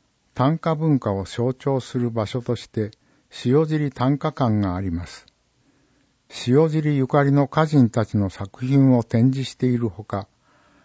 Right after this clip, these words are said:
短歌に親しむ様々な催しを開催しています。また、市内には、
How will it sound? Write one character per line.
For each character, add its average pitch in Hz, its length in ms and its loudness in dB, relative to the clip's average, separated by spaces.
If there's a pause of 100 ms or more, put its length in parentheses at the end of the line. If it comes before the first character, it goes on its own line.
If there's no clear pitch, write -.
(300)
短 170 220 4
歌 127 160 2
に 101 140 2
親 135 200 0
し 143 160 0
む 117 120 4
様 123 340 0
々 135 240 2
な 107 120 0
催 104 420 0
し - 180 -6
を 113 140 2
開 110 200 -4
催 123 260 -2
し - 140 -12
て - 140 -4
い 101 100 0
ま 98 120 -2
す。 - 200 -18 (1120)
ま 120 160 0
た、 135 280 0 (100)
市 - 180 -4
内 151 220 4
に 107 120 2
は、 90 240 -2